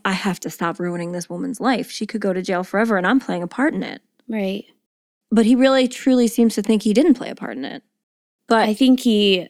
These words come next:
Speaker 2: yeah, I think he puts more fault on the police investigation
Speaker 1: And I think
Speaker 2: that
Speaker 1: it's, it's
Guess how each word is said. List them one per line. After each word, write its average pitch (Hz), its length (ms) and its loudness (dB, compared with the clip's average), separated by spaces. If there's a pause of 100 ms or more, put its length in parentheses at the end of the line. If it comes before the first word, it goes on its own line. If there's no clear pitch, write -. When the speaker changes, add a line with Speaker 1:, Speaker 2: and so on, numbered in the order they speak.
Speaker 2:
yeah, 202 180 0
I 185 60 0
think 214 240 -2
he 202 80 -2
puts 190 340 -4
more 180 220 0
fault 175 460 -6
on 175 260 -4
the 170 300 -2 (140)
police 170 380 -4
investigation 165 760 -6
Speaker 1:
And 240 100 2
I 311 160 0
think 381 140 0
Speaker 2:
that 294 40 2
Speaker 1:
it's, 247 200 -2
it's 202 260 0